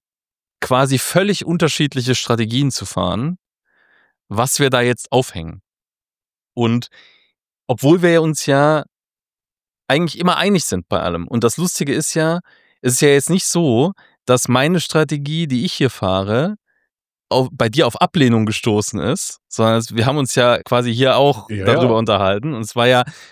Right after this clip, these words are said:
Speaker 1: also wir waren ja bei jeweils dem anderen, g-, hätten wir es ja genauso gemacht.
Speaker 2: Genau,
Speaker 1: So,
Speaker 2: ja.
Speaker 1: und das finde ich ganz interessant,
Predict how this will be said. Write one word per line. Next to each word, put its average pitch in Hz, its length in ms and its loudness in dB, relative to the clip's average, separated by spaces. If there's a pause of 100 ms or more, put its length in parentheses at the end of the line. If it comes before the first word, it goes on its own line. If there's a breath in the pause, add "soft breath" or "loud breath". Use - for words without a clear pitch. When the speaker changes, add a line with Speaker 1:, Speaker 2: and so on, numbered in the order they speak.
Speaker 1:
also 117 200 -2
wir 123 100 4
waren 135 180 2
ja 139 120 4
bei 123 140 0
jeweils 180 560 2
dem 131 160 -4
anderen, 180 680 0 (880)
g-, 127 440 -14
hätten 147 240 0
wir 147 80 6
es 139 80 -2
ja 135 100 2
genauso 127 380 2
gemacht. 85 300 -4
Speaker 2:
Genau, 131 280 -4
Speaker 1:
So, 101 140 -2
Speaker 2:
ja. 92 60 -4
Speaker 1:
und 101 100 -6
das 110 120 -6
finde 180 180 0
ich 151 60 -6
ganz 143 180 -2
interessant, 135 540 -2